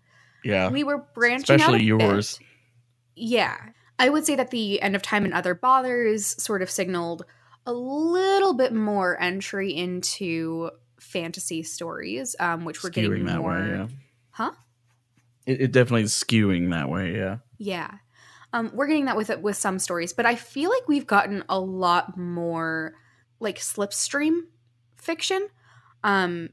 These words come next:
Speaker 2: since then, 'cause we've gotten, se-, uh, also, we've gotten so much horny shit since then.
Speaker 1: <laughs> Yeah.
Speaker 2: Um, like, so much. We've gotten The Shadows, Caravan,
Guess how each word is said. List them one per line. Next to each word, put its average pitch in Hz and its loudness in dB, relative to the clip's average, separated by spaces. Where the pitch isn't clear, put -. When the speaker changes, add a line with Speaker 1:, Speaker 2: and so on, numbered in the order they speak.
Speaker 2:
since - 0
then, 294 0
'cause - -8
we've 233 -2
gotten, 196 0
se-, - -2
uh, - 2
also, 233 4
we've 185 -2
gotten 208 2
so 247 0
much 262 -2
horny 233 0
shit - -6
since 165 -6
then. 151 -8
Speaker 1:
<laughs> 139 -2
Yeah. 127 6
Speaker 2:
Um, - -6
like, 269 6
so 311 4
much. 247 2
We've 226 -4
gotten 190 2
The 202 -8
Shadows, 302 4
Caravan, 214 2